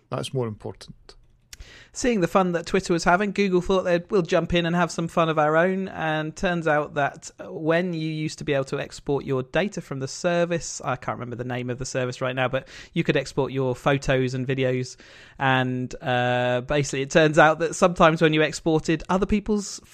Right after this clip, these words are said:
Speaker 2: photos and videos got included in your archive. Uh, Google also said sorry. <laughs> They also sent an email to anyone who had used the service,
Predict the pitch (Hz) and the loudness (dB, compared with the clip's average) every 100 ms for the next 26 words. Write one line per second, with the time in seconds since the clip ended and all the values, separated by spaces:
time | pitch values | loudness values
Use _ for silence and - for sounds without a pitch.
0 | - - 208 208 208 220 247 131 127 - | -6 0 0 0 -4 -4 -2 -2 -4 -6
1 | 135 - - 151 - 160 156 156 151 156 | -8 -8 -8 -6 -2 -2 -2 -4 -2 0
2 | 160 156 156 - 170 180 - - - _ | 2 2 2 0 -2 -2 -6 -8 -8 _
3 | - - - - 135 131 135 - - 233 | -20 -20 -20 -8 -4 -4 -4 -10 -4 -2
4 | 262 214 247 139 139 131 - 139 247 - | 0 0 0 0 0 0 2 2 2 0
5 | - - 170 - 226 - - - 254 208 | -2 0 0 0 -2 -4 -18 -10 -4 4
6 | 208 269 - 175 185 175 175 190 180 135 | 4 4 2 2 4 2 2 0 2 0
7 | 170 160 165 156 156 160 151 180 190 151 | 2 0 2 0 0 0 0 0 0 -4
8 | - 151 139 143 - | 0 0 0 -4 -8